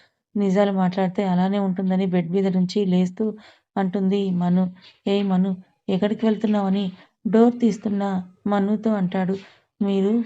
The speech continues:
చాలా బాగా మాట్లాడుతున్నారు కదా, వినలేక బయటికి వెళ్తున్నాను" అని కోపంగా చెప్పి రూమ్ బయటికి వెళ్ళింది. మధు తన వెళ్ళిన వైపే చూస్తూ తల కొట్టుకుని, "మారిపోయావనుకున్నాను కానీ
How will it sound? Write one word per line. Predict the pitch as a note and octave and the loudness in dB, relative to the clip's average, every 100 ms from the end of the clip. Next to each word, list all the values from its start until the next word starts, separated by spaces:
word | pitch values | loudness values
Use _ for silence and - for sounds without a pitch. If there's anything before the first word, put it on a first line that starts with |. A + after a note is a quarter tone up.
| A#3+ - | -6 -8
చాలా | G3+ G3 F#3+ | -4 -4 -2
బాగా | F#3+ F3+ G3+ | 0 0 0
మాట్లాడుతున్నారు | G3+ G3 F#3+ G#3 G3 G#3 G3 | -2 -4 -4 -4 -2 -2 -2
కదా, | G3+ G3 G3 - - _ _ | -4 -6 -8 -12 -20 _ _
వినలేక | G#3+ G#3+ A3 G#3+ G#3+ G3+ | 2 4 4 2 -2 0
బయటికి | F#3+ F#3 A3+ G#3+ | 0 -2 -4 -2
వెళ్తున్నాను" | G3+ F#3+ F3+ G3+ F#3+ F#3+ - | 0 0 -2 -4 -2 -4 -4
అని | G3+ | -8
కోపంగా | F#3+ G3 G3 G3+ G3 | -4 -4 -2 -4 -4
చెప్పి | G3+ F#3+ G3 G3 G3 _ _ _ | -4 -2 0 -2 -4 _ _ _
రూమ్ | G3+ A3+ A3+ | 2 4 4
బయటికి | G#3+ G3 G3 - G#3+ | 2 0 -2 -4 0
వెళ్ళింది. | F#3+ G3 G3 G3 - G3+ | 0 0 0 -2 -4 -4
మధు | G3 F#3+ G#3+ | -2 2 2
తన | G#3+ G3 G3 | 2 0 0
వెళ్ళిన | F#3+ F#3+ G3 G3 | 0 -2 -2 -2
వైపే | G#3 G3 G#3 | -2 -2 -2
చూస్తూ | F#3+ F#3+ F3+ A#3 A3+ - _ _ _ | -2 -2 -2 -2 -2 -6 _ _ _
తల | G#3 G3+ | 0 0
కొట్టుకుని, | G3+ G#3+ - G#3+ G3+ G#3+ A3 | -2 -4 -4 -2 -2 -2 -4
"మారిపోయావనుకున్నాను | G3 F#3+ G3 G#3+ G#3 G3+ F#3+ F3+ G3 G3 G3 | -2 -2 0 2 2 2 0 -2 -2 -2 -2
కానీ | F#3+ F#3+ F#3+ | -2 -2 -2